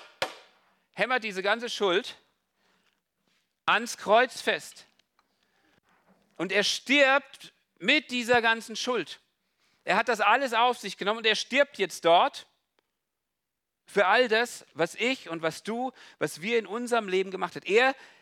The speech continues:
der, er, der, der Reine, der, der das nicht hätte tun müssen, er nimmt diese Schuld und sagt,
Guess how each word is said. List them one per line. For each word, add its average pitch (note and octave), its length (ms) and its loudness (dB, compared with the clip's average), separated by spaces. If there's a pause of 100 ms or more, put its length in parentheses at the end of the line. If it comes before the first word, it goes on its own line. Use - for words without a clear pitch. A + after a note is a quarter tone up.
(1120)
der, D3+ 140 -12 (160)
er, G#3+ 240 2
der, F#3 280 -4
der D#3+ 220 -4
Reine, D#3+ 420 -2
der, D#3 380 -4
der C#3+ 200 -6
das C3+ 220 -14
nicht F#3+ 200 -10
hätte G3+ 180 -12
tun D#3+ 260 -16
müssen, A2 300 -20 (260)
er G3+ 220 4
nimmt A3 480 -8
diese F#3 300 -12
Schuld F3+ 400 -6
und D3+ 140 -12
sagt, C#3 440 -4